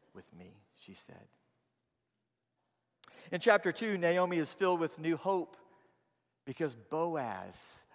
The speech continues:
appears on the scene. He appears as a possible husband for Ruth, but Boaz doesn't propose to Ruth there. In fact, he doesn't make any moves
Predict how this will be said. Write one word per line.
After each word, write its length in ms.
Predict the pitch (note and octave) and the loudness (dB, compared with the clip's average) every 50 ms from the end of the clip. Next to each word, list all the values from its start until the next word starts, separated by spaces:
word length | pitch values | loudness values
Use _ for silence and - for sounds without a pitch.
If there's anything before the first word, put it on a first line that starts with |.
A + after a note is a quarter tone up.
| - - | -8 -6
appears 560 | C3 - - - - D3+ D3 D3 D3 C3 - | -6 -6 -8 -8 -8 -6 -4 -4 -4 -4 -4
on 200 | - C3+ B2+ C3 | -4 -4 -4 -4
the 60 | B2+ | -6
scene. 520 | - - - C#3 A#2+ A2 G#2 G2+ G2+ G2+ G2+ _ _ _ _ _ _ _ _ _ _ _ _ _ _ _ _ _ _ _ _ _ _ _ _ _ _ _ _ _ _ _ _ _ _ _ _ _ _ _ _ _ _ - - _ _ _ _ _ _ _ | -8 -6 -6 -4 -4 -4 -6 -8 -12 -14 -18 _ _ _ _ _ _ _ _ _ _ _ _ _ _ _ _ _ _ _ _ _ _ _ _ _ _ _ _ _ _ _ _ _ _ _ _ _ _ _ _ _ _ -20 -20 _ _ _ _ _ _ _
He 160 | - F3+ F3+ | -2 2 2
appears 400 | F3 F3 - A3+ A3+ A3+ A3 F#3 | 2 2 2 0 2 2 2 2
as 140 | G3+ F3 D3+ | 2 2 2
a 80 | D#3 D3 | 0 0
possible 560 | - - F#3 F3+ E3+ - - F3+ F3 F3 D#3+ | 0 2 2 2 2 2 -4 -2 0 0 0
husband 640 | - - D#3+ D3+ - - - D3 C#3+ C#3 C#3 C#3 - _ _ _ _ _ | 2 2 0 0 0 -4 -8 -8 -8 -8 -8 -14 -18 _ _ _ _ _
for 140 | - D3 B2+ | -10 -8 -6
Ruth, 340 | C3 C3 A#2 G#2+ G#2 - - - | -4 -4 -4 -6 -8 -10 -8 -6
but 180 | C3+ C3 - - - - - - - _ _ _ _ _ _ _ - | -4 -4 -6 -6 -14 -20 -20 -20 -20 _ _ _ _ _ _ _ -2
Boaz 340 | E3+ F3+ F#3+ F#3+ F#3+ G3 E3 | 0 2 4 4 4 2 2
doesn't 320 | D#3 F3+ E3+ F3 F#3 - | 2 0 0 0 -2 -8
propose 460 | - F3 D#3+ - F3 E3 E3+ D#3+ C#3+ - | -8 -8 -6 -4 -2 -2 -2 -2 -4 -6
to 100 | C3 A2 | -10 -8
Ruth 300 | G2 A2+ G#2+ G#2 - - | -6 -6 -8 -8 -10 -8
there. 380 | A2 G#2+ G#2+ G#2 A2 A#2+ B2 - _ _ _ _ _ - | -6 -4 -4 -4 -6 -8 -10 -16 _ _ _ _ _ -20
In 80 | G#2 - | -20 -12
fact, 520 | - - E3+ F#3 E3 C3+ - - - - - - - _ _ _ _ _ _ _ _ - | -4 0 2 2 2 2 0 -2 -12 -20 -20 -20 -20 _ _ _ _ _ _ _ _ -6
he 80 | - D#3+ | -2 2
doesn't 260 | F#3 F#3 E3+ G3 E3 | 2 2 2 0 0
make 220 | F3 F3 - - | 0 -2 -2 -2
any 180 | F3 E3+ E3 D#3 | -4 -4 -4 -4
moves 720 | C#3 C#3 D#3 D#3+ E3 D#3+ D3+ D3 C#3+ B2+ - - - - | -4 -2 0 0 0 0 -2 -4 -8 -10 -12 -16 -18 -20